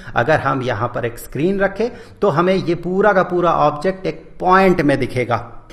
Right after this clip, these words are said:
भले ही वो पॉइंट हो लेकिन हम उसे देख सकते हैं, उसे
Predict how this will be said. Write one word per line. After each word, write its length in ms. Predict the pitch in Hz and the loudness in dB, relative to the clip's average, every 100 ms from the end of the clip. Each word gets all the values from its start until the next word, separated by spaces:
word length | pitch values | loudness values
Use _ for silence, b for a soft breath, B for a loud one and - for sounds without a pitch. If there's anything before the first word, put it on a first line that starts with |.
| B | B
भले 220 | 113 113 208 | -2 0 2
ही 160 | 233 | 0
वो 180 | 254 247 | 2 2
पॉइंट 460 | 247 196 190 180 - | 4 6 6 6 2
हो 120 | 208 B B - | -4 B B -2
लेकिन 320 | 170 185 196 | 0 0 -4
हम 240 | - 160 | -2 -2
उसे 260 | 139 - 240 - - | -2 -4 -6 -8 -8
देख 280 | 117 156 147 | 0 0 0
सकते 300 | - - 123 | -4 -4 -4
हैं, 180 | 98 113 - - | -6 -8 -12 -14
उसे 220 | - - | -8 -4